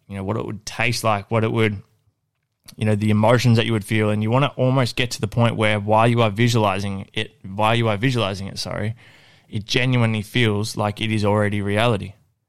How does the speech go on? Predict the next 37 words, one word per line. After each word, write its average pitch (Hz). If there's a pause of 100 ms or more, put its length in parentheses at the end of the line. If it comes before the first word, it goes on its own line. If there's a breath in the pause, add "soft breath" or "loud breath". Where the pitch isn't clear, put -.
(840)
Okay, 117
so 117
if 110
it's - (380 loud breath)
living 135
in 123
a, 110 (100)
a, 104
a 104
beach 123
house, 107 (120)
um, 104 (120)
in 123
Malibu, 101 (260)
right? 113 (180)
I 113
mean, 101
that'd 101
be 104
pretty 98
fucking 98
good. 120 (1200)
Being 139
able 147
to 139
sit -
down 120
and 104
visualize 117
exactly 117
what 117
the 110
house 101
like, 98 (160)
house 110
looks 104
like. 98